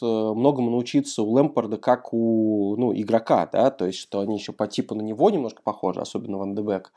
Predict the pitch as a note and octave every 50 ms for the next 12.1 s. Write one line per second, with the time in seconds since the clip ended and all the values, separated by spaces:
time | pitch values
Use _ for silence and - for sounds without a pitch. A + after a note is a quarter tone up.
0 | _ _ _ _ _ _ - - _ - - A2 A#2 B2 B2+ B2+ B2+ B2 B2 A#2+
1 | A#2+ A#2 A2 A2 A2+ A2+ A2+ B2+ C3+ C#3+ - - A#2 A2 A2+ A#2 B2+ B2+ A#2+ A2+
2 | A2+ A2+ A2+ - - A2+ A2 - C3 G2 - - G#2+ A#2+ B2+ B2+ G2+ G2 G#2 G#2+
3 | G2+ F#2+ F#2 G2 G2 F2+ - G#2+ G#2 G#2+ A2 G2+ G2 G2 - - G2+ G#2 A2+ -
4 | - G2+ F#2+ F2+ - _ _ - - G2+ A2+ B2+ E3+ G3+ G3+ - C#3 A2+ G#2+ G#2
5 | G2+ G2+ - - - - - - - - G1+ G1+ - G#2+ G#2+ A2+ B2+ C3 B2 A2+
6 | A#2+ B2 B2 B2 A#2+ B2 A#2+ A#2+ A#2+ A2+ A#2+ B2 A#2 B2 A2+ - - - F#2+ F#2
7 | - _ - - - _ _ - - G#2 G2 G2+ G2+ G2 - - - - G#2+ -
8 | - F2 E2+ F2 F#2 F#2+ F#2+ G2 G#2 A2 C#3 G#2 - - - A#2+ - - G#2+ F2+
9 | - - F#2+ F#2+ G2+ F#2 E2+ F#2 - - G#2 G2+ G2+ G2+ G2+ - - A2+ - G2
10 | - - - G2+ F#2+ - G#2+ G#2+ G#2 - - G2+ G#2 G#2 - G#2 G#2 A#2 C3+ F3+
11 | - - G#2+ A2+ D3+ D3+ - - A2 G#2 - A2 - A#2+ A2+ A2+ A2+ - - A2
12 | G#2 G2